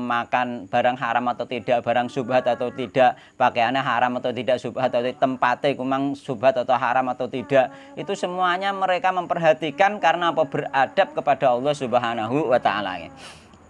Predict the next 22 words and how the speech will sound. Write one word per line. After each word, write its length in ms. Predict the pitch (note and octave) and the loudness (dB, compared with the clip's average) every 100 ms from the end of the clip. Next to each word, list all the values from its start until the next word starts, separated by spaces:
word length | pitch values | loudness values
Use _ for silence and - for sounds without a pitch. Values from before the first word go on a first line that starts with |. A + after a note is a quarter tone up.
| - - _ _ - | -20 -20 _ _ -16
Maka 200 | - D#3 | -2 2
ndonga 560 | D#3+ C#3+ C3+ B2+ C#3 D#3 | 4 4 4 6 6 6
ngantekan 560 | D3 C#3 D3 C#3+ D3 C3 | 2 2 4 4 4 2
ndelewer, 480 | B2+ C3 B2 C#3+ | 4 4 4 4
nek 160 | D#3 C#3+ | 4 2
pakaiane 480 | C#3 C#3 C3+ C3 C#3 | 2 4 2 2 0
haram, 480 | C#3+ A2+ D3 F#3 F#3+ | 2 4 6 4 2
makanane 480 | D3 C3+ B2+ C3+ | 0 2 2 0
haram, 480 | C3+ A#2+ B2+ F#3 B3 | 0 2 4 4 2
ya 160 | B2+ B2+ | -2 2
gak 160 | B2 | 0
ditom-, 480 | A2+ A#2 B2+ C#3 D4+ - _ _ | 0 -2 4 4 4 -6 _ _
gak 80 | B2+ | -6
ditampa 320 | B2 D3 C3+ | 0 2 4
karo 240 | B2 A#2 G#2+ | 4 4 2
Allah 240 | G#2+ C3 | 2 0
Subhanahu 800 | B2+ G#2+ G#2+ G#2 G2+ G2 C3 A#2+ | 0 -2 -2 -2 -4 -4 -4 -2
wa 80 | A2+ | -4
taala. 400 | G2+ E2+ F2 E2+ | -2 -4 -6 -6
Nggih, 240 | F#2+ G2 | -8 -8
sebagaimana 400 | F2+ G#2 G#2 G#2 | -8 -6 -6 -4
hadis 400 | B2 G#2 - C#3 | -4 -4 -2 -2